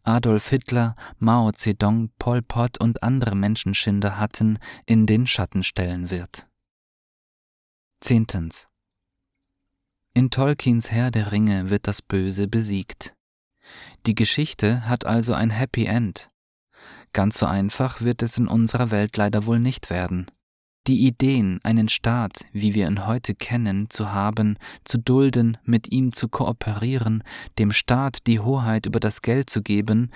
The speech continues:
sein Fiat-Geld zu akzeptieren, sind mittlerweile tief verankert in den Köpfen der meisten Menschen. Lassen sich diese aus der Welt schaffen,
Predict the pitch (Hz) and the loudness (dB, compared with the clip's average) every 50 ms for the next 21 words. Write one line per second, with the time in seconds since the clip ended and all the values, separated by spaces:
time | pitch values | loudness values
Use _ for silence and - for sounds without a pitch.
0 | - - - - - 113 101 101 95 95 92 95 - - 147 151 131 110 101 - | -14 -20 -14 -8 -4 -2 0 2 2 2 0 -2 0 0 0 2 2 0 -2 -2
1 | - 107 104 101 98 - - - - 110 - - - 98 - - - - 117 117 | -2 0 0 0 0 -2 -4 -4 -4 -6 -6 -4 -6 -6 -6 -6 -4 -2 0 0
2 | 117 113 110 107 107 - _ - - - - - - 113 117 117 120 120 117 - | 0 0 0 -2 -2 -4 _ -20 -20 -20 -20 -12 -6 -2 2 4 4 4 4 2
3 | - 139 - - 120 110 104 110 107 107 110 107 104 - - - - 135 135 127 | 0 -2 0 2 2 2 2 2 2 2 2 2 0 0 -2 -4 -2 -2 -2 -2
4 | - - 120 - - 107 107 104 - - 107 101 - - - 113 110 113 110 120 | -2 -2 -2 -2 -2 -2 -2 -2 -2 -4 -6 -6 -4 -2 -2 0 0 0 0 -2
5 | 117 - - 107 - - - - 95 101 101 107 110 110 98 95 107 - - - | -2 -4 -6 -8 -8 -6 -6 -4 -2 0 0 0 0 0 0 0 -2 -4 -2 -2
6 | 107 104 101 98 110 - - - 87 82 - _ _ _ _ _ _ _ _ _ | 0 0 0 -2 -2 -2 -2 -4 -4 -8 -10 _ _ _ _ _ _ _ _ _
7 | _ _ _ _ _ _ - 113 117 135 - - 123 113 113 107 - - - 120 | _ _ _ _ _ _ -2 -2 0 0 2 2 2 2 2 0 -2 -2 -2 0
8 | 127 135 131 135 120 98 107 113 - 104 98 92 98 98 101 107 - - 127 123 | 0 2 2 0 0 0 -2 -2 0 0 0 0 0 0 0 0 -2 -2 -2 -2
9 | - - 127 131 139 | -2 -2 -4 -4 -4